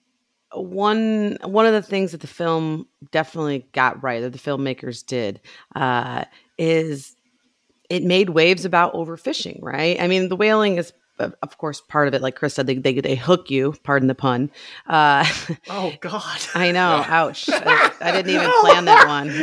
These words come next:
Speaker 2: No, that was
Speaker 1: Jeez.
Speaker 2: <laughs> I'm sorry. That was really good. I mean,
Speaker 1: Uh,
Speaker 2: God.
Speaker 1: I, I am just a, yeah. Anyways, s-, but, but like Chris said, they talk about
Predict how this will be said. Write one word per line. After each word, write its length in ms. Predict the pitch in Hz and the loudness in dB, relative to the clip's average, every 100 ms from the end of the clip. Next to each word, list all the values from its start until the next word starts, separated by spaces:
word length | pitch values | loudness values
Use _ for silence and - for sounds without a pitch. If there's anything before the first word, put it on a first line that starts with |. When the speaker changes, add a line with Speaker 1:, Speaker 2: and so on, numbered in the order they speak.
| 302 | 2
Speaker 2:
No, 160 | 427 339 | 6 6
that 180 | 330 349 | 10 8
was 320 | 392 - - - - - - - _ | 8 0 -2 -18 -20 -20 -20 -20 _
Speaker 1:
Jeez. 420 | - - 175 359 440 | -16 -12 -6 -2 2
Speaker 2:
<laughs> 60 | 453 | 2
I'm 80 | - | 0
sorry. 440 | - 403 403 427 - 349 370 - | -4 -2 2 0 0 -4 -4 -2
That 20 | |
was 320 | 427 403 294 | -2 -2 -4
really 240 | 294 269 | -6 -6
good. 360 | 254 285 294 254 | -6 0 0 2
I 60 | 226 | 2
mean, 80 | |
Speaker 1:
Uh, 420 | 220 226 226 220 190 | 2 4 4 4 0
Speaker 2:
God. 160 | - - - - | -6 -16 -18 -8
Speaker 1:
I, 580 | 180 180 175 165 160 156 - - | -2 -2 -2 -2 -6 -8 -14 -10
I 120 | 151 | -6
am 340 | 156 147 151 | -4 -6 -8
just 200 | 147 151 | -10 -12
a, 120 | 151 139 | -12 -12
yeah. 140 | 143 - | -10 0
Anyways, 300 | 220 160 104 | 2 2 0
s-, 320 | - - - | -16 -20 -10
but, 240 | 226 208 277 | -4 -4 -2
but 160 | 247 - | -4 0
like 160 | 240 240 | -4 -2
Chris 180 | 285 | -4
said, 260 | 285 240 170 | 0 -2 0
they 100 | 214 | -4
talk 320 | 226 240 254 | 2 4 4
about 300 | 247 220 190 | 4 0 0